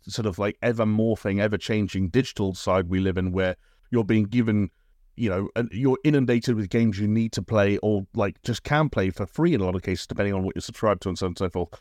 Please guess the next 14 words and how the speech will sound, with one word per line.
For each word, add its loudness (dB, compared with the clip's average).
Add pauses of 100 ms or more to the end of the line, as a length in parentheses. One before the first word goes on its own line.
(240)
all 0
the -2
time. 0 (260)
There's 0
always 2
something 0
happening -4 (600)
that -2 (460)
it -6
feels 4
like 4 (220)
games 2
have 0
an 2